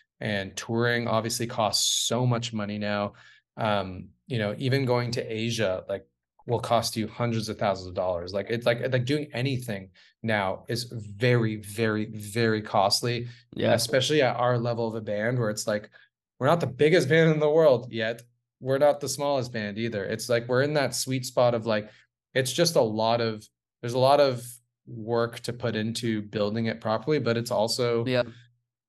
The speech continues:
Speaker 1: we have all the control in the world in the sense of, like, we, we can kinda do whatever we
Speaker 2: Yeah,
Speaker 1: want,
Speaker 2: yeah, yeah.
Speaker 1: but, but, but it all falls on us at the same time. Um,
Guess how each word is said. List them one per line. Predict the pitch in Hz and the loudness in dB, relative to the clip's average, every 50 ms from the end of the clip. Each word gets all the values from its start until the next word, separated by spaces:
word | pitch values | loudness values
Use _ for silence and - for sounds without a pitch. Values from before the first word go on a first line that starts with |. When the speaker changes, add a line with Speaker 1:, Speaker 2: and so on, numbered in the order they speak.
| _ _ _ | _ _ _
Speaker 1:
we | 127 127 123 | 0 2 4
have | 123 127 123 117 | 4 4 4 4
all | 120 120 120 | 4 2 2
the | 120 123 | 0 -2
control | 123 120 127 120 - 127 117 | -4 -6 -8 -6 -4 -2 -2
in | 117 117 | -2 -2
the | 113 | -2
world | 110 113 120 120 113 | -2 0 0 -2 -2
in | 110 107 | -4 -6
the | 104 | -8
sense | - - 107 104 107 - | -8 -8 -8 -8 -8 -10
of, | 104 95 | -4 0
like, | 110 104 107 104 - | 0 0 0 0 -2
we, | 107 107 107 107 107 107 104 107 104 - - - _ _ _ _ _ _ _ _ | -2 0 0 2 2 2 0 -2 -4 -6 -10 -16 _ _ _ _ _ _ _ _
we | _ 123 113 113 113 | _ -6 -6 -6 -4
can | - 127 120 | -2 -2 -4
kinda | 117 - - 127 127 123 120 110 | -4 -2 0 2 2 2 2 0
do | 107 110 113 110 | 0 0 -2 0
whatever | 110 107 104 107 110 107 107 101 101 98 - _ _ _ _ _ _ _ _ _ _ _ - | 0 0 2 2 2 0 0 -2 -2 -4 -8 _ _ _ _ _ _ _ _ _ _ _ 2
we | 127 | 6
Speaker 2:
Yeah, | 123 123 120 117 | 6 8 8 6
Speaker 1:
want, | 117 117 | 6 4
Speaker 2:
yeah, | 117 117 | 2 2
yeah. | 113 113 113 | 2 0 -2
Speaker 1:
but, | 113 113 - - | -2 -6 -4 -2
but, | 117 117 120 - | -2 -2 -2 2
but | - 127 120 123 - - | 2 2 2 0 -4 -4
it | - 131 117 | -2 2 4
all | 110 104 104 | 4 4 2
falls | - - 101 101 104 107 | 2 0 0 0 0 -4
on | 104 101 104 | -4 -4 -4
us | 104 104 - 113 | -4 -4 -4 -6
at | 104 | -6
the | - - | -6 -6
same | - 110 104 101 95 | -6 -4 -4 -4 -4
time. | - 117 107 101 95 85 90 _ _ _ _ _ _ _ _ _ | -2 0 0 0 -2 -6 -12 _ _ _ _ _ _ _ _ _
Um, | - 98 98 95 95 92 92 90 - - | -6 -4 -2 -2 -4 -4 -6 -8 -10 -12